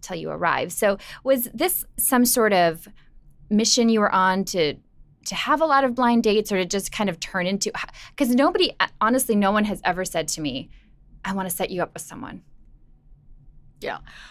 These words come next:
Speaker 2: Well, uh, mainly I just kind of wanted to have a relationship. And, uh, living in big cities, it's very hard to, uh,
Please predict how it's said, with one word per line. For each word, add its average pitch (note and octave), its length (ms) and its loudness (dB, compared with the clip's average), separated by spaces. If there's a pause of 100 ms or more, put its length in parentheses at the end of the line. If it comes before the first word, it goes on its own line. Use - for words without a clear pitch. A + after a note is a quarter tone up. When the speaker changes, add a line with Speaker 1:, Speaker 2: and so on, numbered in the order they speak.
(140)
Speaker 2:
Well, B3+ 440 2
uh, B3 320 2 (260)
mainly G#4 580 0
I D4+ 140 0
just D#4+ 300 -6
kind - 240 -2
of A#3+ 80 -6
wanted A3+ 420 0
to A3 80 -14
have G#3+ 240 -6
a A3 60 0
relationship. F#3+ 960 -6 (520)
And, G#3+ 460 0
uh, G#3 480 0
living C#4 380 0
in B3 100 4
big G#3 300 0
cities, C4 600 -4
it's E3+ 200 -6
very F3+ 420 -2
hard G3+ 500 -2
to, F3+ 360 -4
uh, B2+ 180 -6